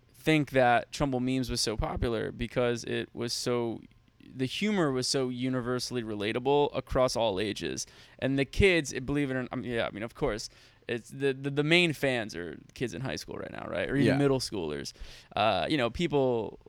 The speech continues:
Speaker 1: you know, like us in our twenties and thirties, we obviously appreciate it. But, and
Speaker 2: Oh, I'm
Speaker 1: even
Speaker 2: not
Speaker 1: our
Speaker 2: in my
Speaker 1: parents
Speaker 2: twenties or thirties, but thank you.
Speaker 1: Oh, you're forty?
Speaker 2: <laughs> Yeah.
Speaker 1: <laughs> Oh, congratulations.
Speaker 2: Oh, thank you.
Speaker 1: Um, but yeah, I mean, you know, um, even, you know, pa-, your mom can enjoy it, your, your grandma can enjoy it, you know, and a seven-year-old can enjoy it.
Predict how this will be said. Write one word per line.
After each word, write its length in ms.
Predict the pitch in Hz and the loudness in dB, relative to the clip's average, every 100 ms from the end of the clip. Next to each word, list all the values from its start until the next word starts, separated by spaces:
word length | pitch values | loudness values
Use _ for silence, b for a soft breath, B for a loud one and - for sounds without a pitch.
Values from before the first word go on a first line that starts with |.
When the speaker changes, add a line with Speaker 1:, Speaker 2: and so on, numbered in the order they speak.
| - | -6
Speaker 1:
you 80 | 123 | -4
know, 200 | 113 85 | -2 -2
like 220 | 123 123 | -2 2
us 260 | 123 123 123 | 2 2 0
in 60 | |
our 80 | 117 | -2
twenties 360 | - 123 120 117 | -2 -2 -2 -6
and 120 | 113 | -2
thirties, 340 | 117 113 110 | -2 -2 -4
we 240 | 117 110 - | -6 -6 -2
obviously 400 | 113 104 113 98 | -2 -2 -2 -4
appreciate 460 | 107 117 - 110 | -4 -6 -4 -2
it. 140 | 110 - | -2 -2
But, 300 | 113 107 - | 0 0 2
and 140 | 135 | 2
Speaker 2:
Oh, 100 | 107 | 4
I'm 100 | 113 | 6
Speaker 1:
even 160 | 113 107 | 8 8
Speaker 2:
not 60 | |
Speaker 1:
our 80 | - | 8
Speaker 2:
in 100 | - | 6
my 60 | - | 6
Speaker 1:
parents 360 | - - 87 | 6 6 4
Speaker 2:
twenties 140 | 85 85 | 2 2
or 20 | |
thirties, 380 | 92 90 78 71 | 2 2 -2 -4
but 160 | 85 | -4
thank 240 | 95 95 80 | 0 0 -2
you. 180 | 67 64 | -8 -8
Speaker 1:
Oh, 80 | 131 | -6
you're 160 | 117 113 | -4 -6
forty? 440 | - - 339 392 370 - | -4 -2 0 -2 -6 -6
Speaker 2:
<laughs> 180 | 156 - | -4 0
Yeah. 460 | 156 160 - 180 - | 0 2 4 4 2
Speaker 1:
<laughs> 80 | |
Oh, 420 | - - - 117 - - | -4 -4 -4 -6 -8 -8
congratulations. 760 | 131 131 131 131 131 120 110 | -4 -2 -2 -4 -6 -8 -8
Speaker 2:
Oh, 40 | 85 | -8
thank 220 | 85 80 | -8 -10
you. 260 | - - - | -14 -4 4
Speaker 1:
Um, 460 | 131 135 127 127 - - _ | 6 8 6 2 -6 -16 _
but 140 | 190 | 4
yeah, 180 | 208 117 | 8 8
I 80 | 117 | 6
mean, 140 | 120 | 2
you 40 | 143 | 0
know, 240 | 110 82 - | 0 0 0
um, 640 | 123 120 117 110 110 - _ - | 0 2 0 -2 -6 -12 _ -10
even, 300 | 127 120 73 | -8 -6 -4
you 80 | 143 | 0
know, 160 | 104 | 0
pa-, 200 | - - - | -2 -6 -4
your 160 | 117 | -4
mom 400 | 113 143 170 165 | 2 4 6 4
can 100 | 160 | 2
enjoy 340 | 156 143 147 147 | 0 2 2 4
it, 260 | 147 143 | 4 2
your, 340 | 98 82 80 - | -2 -4 -6 -8
your 220 | - 87 | -10 -8
grandma 360 | 127 139 143 | -4 -2 -2
can 140 | 139 135 | -2 -2
enjoy 340 | 131 123 127 | -2 0 0
it, 360 | 123 120 120 - | 2 0 -2 -2
you 80 | 135 | -2
know, 260 | 117 107 | -2 -2
and 340 | 98 107 90 - | -6 -8 -10 -10
a 60 | |
seven-year-old 640 | 113 143 143 143 131 127 127 | 0 2 4 2 2 0 -2
can 100 | 127 | -4
enjoy 340 | 123 117 120 | -4 -2 0
it. 140 | 117 | 0